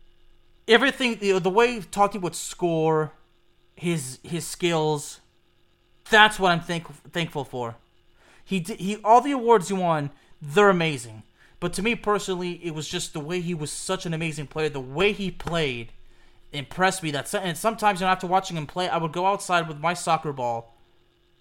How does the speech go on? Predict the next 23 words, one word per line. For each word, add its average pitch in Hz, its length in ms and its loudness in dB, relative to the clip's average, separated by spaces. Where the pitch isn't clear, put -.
and 147 100 -4
I 175 60 4
would 190 140 4
actually 180 320 2
try 185 400 4
to 175 180 -4
be 185 320 -4
like 143 160 -4
Francesco 135 500 -10
Totti. 135 380 -4
Every 220 240 4
single 233 260 0
day, 196 260 2
I 175 120 2
would 180 140 0
try 185 180 -2
to 170 80 -2
be 180 160 -4
like 165 180 -6
my 151 100 0
hero, 160 280 -2
Zinedine 156 400 -6
Zidane. 135 500 -4